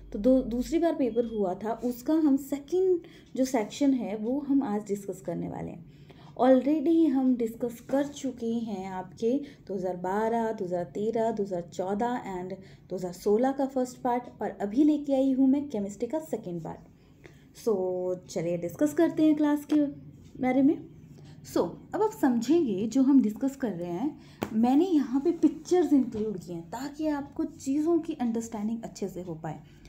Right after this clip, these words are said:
तो इसके लिए मैंने इसको रिटन फॉर्म में भी किए हैं क्वेश्चन, तो जो रिटन फॉर्म में किए हैं उसका लिंक नीचे, मतलब आपको जो आपकी पीडीएफ़्स हैं वो आपको मिल जाएंगी। बाकी रिटन फॉर्म में किया है इसलिए कि ताकि मैं पिक्चर्स ऐड कर सकूं,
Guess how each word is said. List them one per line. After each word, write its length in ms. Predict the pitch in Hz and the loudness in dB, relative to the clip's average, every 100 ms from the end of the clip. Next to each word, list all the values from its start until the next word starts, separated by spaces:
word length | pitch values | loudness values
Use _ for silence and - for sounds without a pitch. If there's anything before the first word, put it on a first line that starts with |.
| - - - | -20 -20 -2
तो 280 | 208 190 - | 0 0 0
इसके 360 | 302 - - 320 | 0 0 -2 0
लिए 200 | 302 320 | 2 2
मैंने 220 | 269 233 | 2 0
इसको 240 | 226 - | -2 -4
रिटन 380 | 226 202 202 330 | -4 -4 2 2
फॉर्म 300 | 359 320 285 | 4 4 4
में 120 | 285 | 4
भी 100 | 262 | 2
किए 200 | 269 269 | -2 0
हैं 100 | 269 | 0
क्वेश्चन, 420 | 262 247 - 262 262 - - - - - | 0 -4 -2 -4 -4 -10 -20 -20 -20 -12
तो 260 | - 202 202 | -6 -2 -2
जो 160 | 196 185 | -2 -4
रिटन 320 | 196 277 294 | 0 4 4
फॉर्म 180 | 294 269 | 6 6
में 120 | 269 | 4
किए 160 | 269 | 4
हैं 160 | 262 262 | 4 4
उसका 380 | - 196 - 190 | 0 -8 -8 -6
लिंक 260 | 170 175 - | -6 -8 -8
नीचे, 320 | 185 185 277 277 - - | -10 -2 -2 -2 -12 -12
मतलब 220 | 214 214 202 | -4 0 0
आपको 600 | 196 - 196 190 190 185 | -4 -4 -2 0 0 -2
जो 460 | 170 175 190 180 | -4 -4 -2 -2
आपकी 320 | 180 170 - | -2 -4 -6
पीडीएफ़्स 520 | 202 233 214 294 330 277 | -2 2 4 4 2 4
हैं 140 | 269 | 6
वो 120 | 254 | 4
आपको 260 | 214 - 190 | 2 -4 -2
मिल 200 | 196 262 | 4 6
जाएंगी। 440 | 302 285 262 277 294 - - - | 6 8 6 6 2 -4 -20 -8
बाकी 240 | 202 202 247 | -4 -2 0
रिटन 280 | 247 330 | 4 4
फॉर्म 240 | 339 330 285 | 6 6 6
में 120 | 302 | 6
किया 220 | 294 277 | 4 2
है 240 | 277 277 277 | 2 2 0
इसलिए 380 | 240 - 269 | -4 -2 -2
कि 120 | 269 269 | 0 -2
ताकि 300 | 214 214 233 | -2 -2 -4
मैं 180 | 214 | -4
पिक्चर्स 360 | 208 208 302 277 | -6 -2 0 2
ऐड 200 | 269 240 | 2 0
कर 160 | - 233 | -2 -4
सकूं, 340 | 240 - 240 | -4 -6 -6